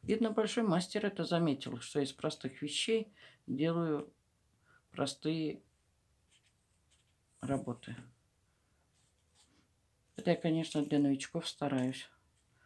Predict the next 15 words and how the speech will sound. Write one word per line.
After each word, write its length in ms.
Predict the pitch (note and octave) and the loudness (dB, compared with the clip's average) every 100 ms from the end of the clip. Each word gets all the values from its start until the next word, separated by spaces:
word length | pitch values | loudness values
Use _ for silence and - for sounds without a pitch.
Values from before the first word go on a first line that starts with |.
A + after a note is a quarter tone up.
| - _ | -20 _
чтобы 240 | - D3+ | -6 -4
с 80 | D#3 | -4
первого 340 | - E3+ D#3 D3+ | 0 2 2 2
раза 280 | F3+ D#3+ D3+ | 2 0 -4
все 180 | - | -6
получилось. 880 | D3+ D#3 D3+ D3+ - A#2+ B2 B2 - _ _ _ _ _ - _ _ _ _ _ _ _ _ _ _ _ _ _ _ _ _ _ _ _ _ _ _ _ _ _ _ _ _ _ _ | -4 -4 -4 -4 -6 -4 -4 -6 -14 _ _ _ _ _ -20 _ _ _ _ _ _ _ _ _ _ _ _ _ _ _ _ _ _ _ _ _ _ _ _ _ _ _ _ _ _
Так, 220 | D#3+ D3 | -4 0
берем 300 | C3+ G3+ F#3+ D3 | 4 6 6 2
следующее 500 | A#3+ B3 A3+ - G3+ | 2 2 2 0 -2
соцветие. 800 | G3+ G3 - F3+ - - F3 - _ - - _ - | -2 -4 -4 -4 -6 -6 -6 -6 _ -20 -20 _ 0
И 100 | G#3 | 4
вот 180 | G3 G3 | 6 6
так 200 | F#3 F#3 | 4 4
по 100 | F3+ | 2
кругу. 640 | - C#3 C3+ B2+ G3 | 4 4 4 4 0